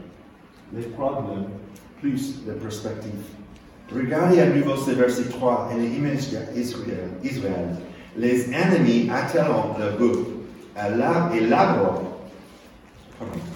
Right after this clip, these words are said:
laborent en creusant de l'ancien dans le dos d'Israël, dans le peau, la chair, l'avant à l'arrière,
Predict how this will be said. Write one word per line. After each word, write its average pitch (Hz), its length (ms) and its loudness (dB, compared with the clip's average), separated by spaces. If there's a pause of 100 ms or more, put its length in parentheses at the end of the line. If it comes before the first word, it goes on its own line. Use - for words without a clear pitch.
(220)
laborent 98 560 0 (300)
en 110 160 -6
creusant 120 480 2
de 107 140 0
l'ancien 110 500 2 (200)
dans 110 140 -2
le 101 100 2 (180)
dos 147 240 -2 (180)
d'Israël, 90 480 -4 (440)
dans 147 160 2
le 147 240 0
peau, 117 340 -2 (280)
la 104 120 -4
chair, 127 380 0 (600)
l'avant 165 800 -2
à 120 120 0
l'arrière, 113 580 2